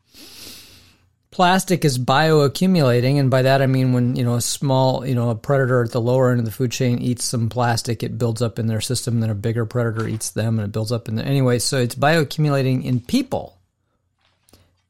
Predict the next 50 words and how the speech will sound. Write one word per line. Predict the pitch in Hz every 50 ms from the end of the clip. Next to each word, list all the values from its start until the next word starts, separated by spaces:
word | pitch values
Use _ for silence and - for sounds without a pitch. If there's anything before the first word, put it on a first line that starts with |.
| _ _ -
And | 143 143 139
we | 135 165
don't | 180 196 214 202
really | 190 180 175
know | 165 165 165
what | 165 170 165 -
the | 160 151
effects | 131 - - 156 139 147 - -
of | 143 123
this | 135 127
plastic | - - - 135 131 131 123 - - 127 - 127
are | 127
gonna | 117 123 120
be. | 123 135 185 165
It | 131 123 117
does | 120 147 165 180 -
kill | - - - 196 220 170
some | - - 147 135 131
of | 127
the | 110 120 127
animals | 139 160 165 143 120 107 104 113 - -
that | - 120 110
it | 117 - 120
builds | 123 123 117 104 127
up | 135 139 - 135
in. | 120 110 110 107
There | 110 113
have | 104
been | 117 117 113 107
birds | 104 117 120 131 135 113 104
that | 110 107
have | 104 104
died | 101 113 113 113 113 113 107
because | 101 120 - 120 117 104 104
their | 117 113
stomach | - - 127 120 117 113 -
was | 123 113 -
full | - 123 117
of | 113
plastic | - - 123 123 120 - - 117 -
and | 117 110 104
they | 107 104
just | 104 - -
didn't | - 113 110 110 -
eat | 113 117 110 - _ - _ _ _
'cause | - 123 104
they | 104 113 - - _ _ _ _ _ - 165 131
didn't | 127 113 110 104
get | 107 -
hungry. | 107 120 120 120 - - 120